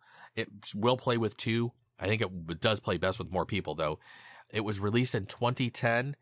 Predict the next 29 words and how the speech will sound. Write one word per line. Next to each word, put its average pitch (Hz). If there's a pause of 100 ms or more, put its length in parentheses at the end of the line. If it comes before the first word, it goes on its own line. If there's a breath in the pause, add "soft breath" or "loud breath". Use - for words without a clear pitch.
(340 loud breath)
It 110
is 113
actually 131
within 123
the 107
top -
fifty 143
on 101
Board 95
Game 95
Geek 98
in 98
that 101
it 98
is 98
ranked 98
forty-seven 117
overall. 104 (420 loud breath)
It 110
was 113
designed 117
by 147
Chad 139
Jensen, 120
and 95
this -
is 131
Dominant 104
Species. 87